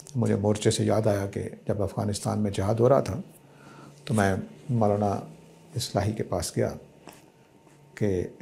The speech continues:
मैं जिहाद पे जाना चाहता हूँ, तो मुझे जाना चाहिए। तो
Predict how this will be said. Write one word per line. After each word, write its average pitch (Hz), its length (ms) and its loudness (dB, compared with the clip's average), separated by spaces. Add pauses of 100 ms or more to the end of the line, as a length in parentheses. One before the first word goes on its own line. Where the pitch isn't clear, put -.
(220)
मैं 101 200 2
जिहाद 95 400 0
पे 104 60 -4
जाना 95 220 -4
चाहता 107 320 -6
हूँ, 117 160 0
तो 117 60 -2
मुझे 104 180 -2
जाना 110 260 0
चाहिए। 120 360 -2 (1500)
तो 107 80 4